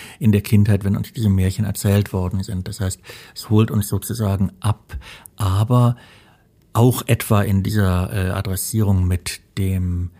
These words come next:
tausendjährigen, ähm, Herrschen dieses Königs, äh, man denkt an Tausend und eine Nacht, die eingeschobenen Geschichten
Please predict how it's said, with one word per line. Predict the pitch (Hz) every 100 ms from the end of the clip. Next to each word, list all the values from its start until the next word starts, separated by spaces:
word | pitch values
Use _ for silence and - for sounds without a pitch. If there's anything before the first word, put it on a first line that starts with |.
| _ _ - - - - _ _
tausendjährigen, | - 98 110 113 113 98 - 95 98 95 98 101 98 98 92 95 101
ähm, | 98 95 95
Herrschen | - 95 107 113 - 117 107 107 - 120
dieses | 107 110 98 - _
Königs, | - - 110 120 113 110 - - - -
äh, | 110
man | 104 98
denkt | 95 101
an | 107
Tausend | - 95 92 104
und | 98 98
eine | 92 92
Nacht, | 92 104 113 - - -
die | 110
eingeschobenen | 98 98 95 - 101 101 98 98
Geschichten | 101 104 - - 101